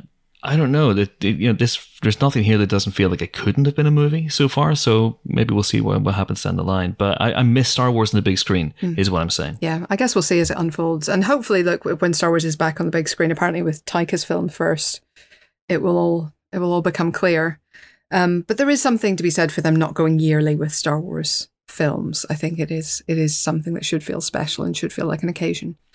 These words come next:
Speaker 1: True,
Speaker 2: So
Speaker 1: but it has been five years since
Speaker 2: Oh,
Speaker 1: the
Speaker 2: yeah,
Speaker 1: last
Speaker 2: I'm not
Speaker 1: one.
Speaker 2: saying we, I'm not saying it shouldn't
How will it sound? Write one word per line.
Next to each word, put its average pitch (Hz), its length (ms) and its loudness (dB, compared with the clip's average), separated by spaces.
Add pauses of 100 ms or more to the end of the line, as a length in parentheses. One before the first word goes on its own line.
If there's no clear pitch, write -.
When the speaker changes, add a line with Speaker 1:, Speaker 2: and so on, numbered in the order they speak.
(400)
Speaker 1:
True, 170 160 2
Speaker 2:
So 110 80 0
Speaker 1:
but 113 80 2
it 120 80 2
has 147 180 2
been 107 260 2
five 107 320 2
years 101 280 2
since 92 200 -2
Speaker 2:
Oh, 311 40 4
Speaker 1:
the 302 80 4
Speaker 2:
yeah, 240 80 2
Speaker 1:
last 185 120 0
Speaker 2:
I'm 220 60 2
not 254 60 2
Speaker 1:
one. 226 80 0
Speaker 2:
saying 202 260 2
we, 180 140 0
I'm 180 120 2
not 180 140 2
saying 160 180 2
it - 120 -2
shouldn't 156 360 -2